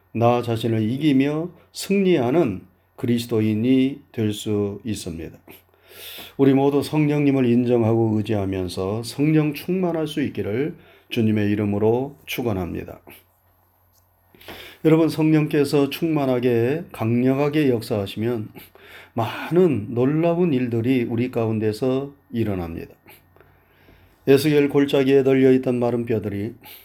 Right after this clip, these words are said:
생기의 바람이 불 때에 하나님의 군대로 살아 일어난 것처럼 성령의 바람이 불면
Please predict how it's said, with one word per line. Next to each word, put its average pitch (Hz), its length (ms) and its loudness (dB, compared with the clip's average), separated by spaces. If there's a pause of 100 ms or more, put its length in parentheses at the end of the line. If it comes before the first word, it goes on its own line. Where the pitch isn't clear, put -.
(800)
생기의 180 680 2
바람이 131 400 2
불 113 300 -4
때에 110 500 -2 (200)
하나님의 190 520 -2
군대로 147 640 -4 (420)
살아 175 560 0
일어난 123 500 2
것처럼 98 560 -6 (460)
성령의 190 880 2
바람이 123 440 0
불면 98 960 -6